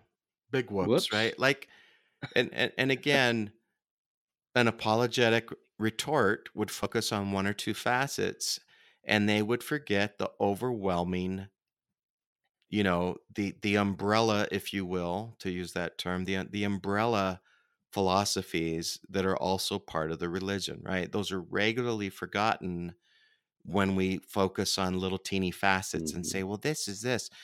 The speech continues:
Speaker 1: So an umbrella philosophy or an umbrella doctrine here again that's very pertinent to this, God is omniscient.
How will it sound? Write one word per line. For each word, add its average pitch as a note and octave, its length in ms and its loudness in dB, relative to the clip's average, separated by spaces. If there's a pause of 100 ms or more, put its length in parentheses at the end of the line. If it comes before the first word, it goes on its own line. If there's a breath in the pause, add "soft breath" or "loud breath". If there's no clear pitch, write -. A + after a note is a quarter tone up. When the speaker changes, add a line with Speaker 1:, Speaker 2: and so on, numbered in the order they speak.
(360 loud breath)
Speaker 1:
So A#2 440 6
an G#2+ 120 4
umbrella F#2+ 600 4
philosophy A#2+ 880 2
or F#2 240 0
an F#2+ 140 0
umbrella F2+ 460 0
doctrine A#2+ 500 -2
here F2 220 -4
again F2+ 580 -2
that's - 200 -6
very F#2+ 300 0
pertinent - 520 -4
to - 120 -12
this, E2+ 480 -4 (580)
God F#2+ 320 4
is G2 200 2
omniscient. G#2 880 -2